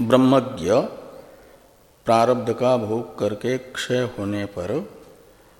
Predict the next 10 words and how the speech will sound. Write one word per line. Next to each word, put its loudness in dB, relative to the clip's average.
नाम 0
रूपात्मक -2
उपाधि -2
जो -6
बाधित -4
थी -8
प्रारब्ध -4
के -8
कारण -6
अवस्थित -6